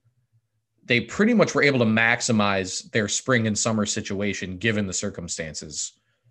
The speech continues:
You have to think that built up a lot of excitement throughout the team, knowing that they kind of accomplished this major goal,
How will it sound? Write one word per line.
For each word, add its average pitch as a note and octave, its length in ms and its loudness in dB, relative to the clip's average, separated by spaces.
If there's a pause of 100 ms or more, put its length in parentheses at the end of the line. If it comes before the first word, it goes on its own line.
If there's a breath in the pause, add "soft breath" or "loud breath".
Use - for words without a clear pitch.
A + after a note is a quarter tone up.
(760)
You A#2 120 -4
have D#3+ 280 0
to C3 100 0
think B2 240 0
that A2+ 220 2
built A#2 300 2
up G#2+ 420 2
a G#2+ 60 0
lot A2+ 260 2
of G2+ 80 -2
excitement A#2+ 580 0 (680)
throughout A#2+ 320 2
the A2 80 -4
team, G#2 520 -6 (520)
knowing A#2+ 320 2
that A2+ 120 0
they A#2 100 0
kind B2+ 220 -2
of A2+ 60 -2
accomplished A2+ 640 0
this G#2+ 180 -4
major A#2+ 440 2
goal, A2 540 0